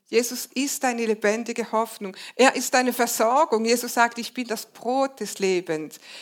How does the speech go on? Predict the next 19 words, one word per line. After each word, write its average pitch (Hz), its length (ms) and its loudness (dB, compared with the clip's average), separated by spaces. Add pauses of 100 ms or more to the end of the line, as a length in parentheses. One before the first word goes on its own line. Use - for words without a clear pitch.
(140)
Jesus 339 420 2
sagt, 339 440 2
„Was 226 160 -4
immer 320 240 -2
du 262 100 -4
brauchst, 220 480 -2
ich - 320 -10
bin 196 320 -4
es.“ - 340 -6 (400)
Deshalb 220 440 2
sollen 214 260 0
wir 208 180 2 (280)
nicht 226 440 -2
hoffnungslos 202 680 -2
sein. 196 200 -2
Deshalb 202 400 -2
haben 202 280 0
wir 196 120 2
Licht, 190 560 -6